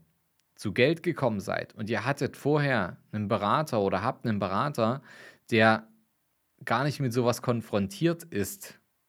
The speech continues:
ja, lasst euch da meinetwegen auch mal ein paar, ein paar Studien, ein paar, paar Fallstudien, ein paar Cases zeigen, dass er auch wirklich mit sowas umgehen kann, dass er Erfahrung und die richtigen Lösungen für sowas hat.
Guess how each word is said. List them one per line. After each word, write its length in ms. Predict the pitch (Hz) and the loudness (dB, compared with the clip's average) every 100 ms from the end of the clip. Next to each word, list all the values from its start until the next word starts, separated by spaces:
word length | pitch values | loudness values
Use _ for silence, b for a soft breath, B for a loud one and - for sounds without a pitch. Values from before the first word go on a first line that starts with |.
| _ | _
ja, 140 | - 107 | -4 0
lasst 300 | 107 - - | 0 -2 -6
euch 200 | 113 - | -8 -2
da 200 | 117 110 | 0 2
meinetwegen 580 | 110 110 107 110 113 | 0 0 -2 -4 -4
auch 300 | - 101 101 | -4 -4 -4
mal 320 | 107 101 98 - | -2 0 0 -4
ein 100 | 104 | -12
paar, 540 | 95 107 101 95 95 - _ _ _ _ | -6 0 2 2 -2 -12 _ _ _ _
ein 80 | 101 | -10
paar 200 | 107 107 | -4 -4
Studien, 480 | - - 151 147 113 | -4 -2 0 2 0
ein 60 | |
paar, 280 | 101 101 98 | 0 2 0
paar 240 | 98 98 - | 0 -12 -6
Fallstudien, 840 | - 131 - 131 117 113 101 95 | -2 -2 -2 -4 0 0 0 -4
ein 40 | |
paar 200 | 92 98 | -4 -4
Cases 580 | 95 117 147 - 135 - | -2 -2 -2 -2 -4 -4
zeigen, 460 | - 104 92 80 76 B B B B B B | -2 0 0 -4 -10 B B B B B B
dass 200 | 107 101 | -8 -4
er 80 | - | -2
auch 140 | 214 | -2
wirklich 360 | 120 139 151 120 | 2 2 0 -4
mit 140 | 117 | -6
sowas 260 | - 101 95 | -2 -2 -2
umgehen 440 | 151 165 156 127 | -2 -2 -2 -4
kann, 200 | - 95 | -4 -6
dass 140 | 90 92 | -4 -6
er 60 | |
Erfahrung 480 | 82 - 110 139 113 | -8 0 0 2 -2
und 160 | 95 - | -4 -4
die 60 | |
richtigen 380 | 107 - 107 95 | -6 -4 -8 -4
Lösungen 480 | 90 127 156 143 113 | -2 0 -2 -6 -6
für 140 | - | -8
sowas 320 | 98 85 80 | -8 -8 -6
hat. 160 | 73 - | -6 -8